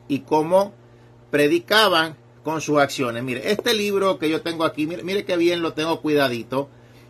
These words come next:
fue el que Dios me puso, ¿verdad?, para ese tiempo, para leer,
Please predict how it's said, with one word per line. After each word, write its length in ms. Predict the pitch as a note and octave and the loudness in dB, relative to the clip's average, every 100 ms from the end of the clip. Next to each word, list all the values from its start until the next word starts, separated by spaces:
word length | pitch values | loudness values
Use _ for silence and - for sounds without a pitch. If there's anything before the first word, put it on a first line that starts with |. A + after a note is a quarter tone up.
| - | -12
fue 280 | - E3+ | 0 4
el 120 | F#3 - | 4 2
que 500 | E3+ D#3+ D#3 B2 C3 | 0 2 2 0 -2
Dios 180 | D#3 E3+ | -2 -2
me 120 | F3 | -4
puso, 340 | - E3+ F3 | -4 -2 0
¿verdad?, 320 | D#3+ D3 D#3+ | 0 2 0
para 160 | D3+ D3 | 2 0
ese 180 | C#3+ D3+ | 0 -2
tiempo, 480 | - C#3 C3 D3 C#3+ | 0 -2 -2 -4 -2
para 220 | C3+ C3 | 0 2
leer, 400 | C#3+ C3+ A#2+ | 2 2 -2